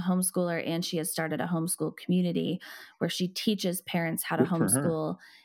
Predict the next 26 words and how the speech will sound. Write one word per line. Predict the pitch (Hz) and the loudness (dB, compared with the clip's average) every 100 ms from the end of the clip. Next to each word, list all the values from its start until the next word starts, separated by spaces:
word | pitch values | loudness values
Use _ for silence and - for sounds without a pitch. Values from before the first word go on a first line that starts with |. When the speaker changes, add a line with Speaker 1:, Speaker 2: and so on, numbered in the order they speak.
| - | -2
Speaker 1:
and | 175 | 0
also, | 175 175 180 170 | 2 0 0 0
like, | 165 160 | 0 -2
how | - 170 | -2 -2
to | 156 170 | -2 -4
do | 175 165 | 0 0
it | 160 151 - | 0 -2 -6
for | - 180 165 156 156 151 - - | -6 0 0 0 0 -2 -4 -2
your | 180 160 156 156 | 0 2 0 -4
kids | - 160 165 - | -2 -2 -2 -4
with | 160 - | -4 -2
different | 151 - - | -4 -2 -2
needs. | - 156 - - - - - - - | 0 0 0 -2 -4 -6 -10 -18 -2
Speaker 2:
Yeah. | - 175 160 165 110 92 - | 0 2 0 0 -2 -4 -6
Speaker 1:
Uh, | - _ _ _ - - - | -10 _ _ _ -20 -14 -4
so, | 190 180 175 | 0 0 0
and | 165 | -2
she's | 185 185 180 | -2 -2 0
just, | 180 180 | -2 0
like, | 180 170 | -2 -2
a | 165 | -2
bright, | 170 160 165 - | -2 -2 -2 -2
bubbly | 165 156 156 156 156 156 - - - _ _ - | -2 0 0 0 0 -2 -4 -10 -20 _ _ -4
ball | 180 151 127 | 0 0 0
of | 165 | -2
fun. | - 104 - 202 | -2 -4 -2 -6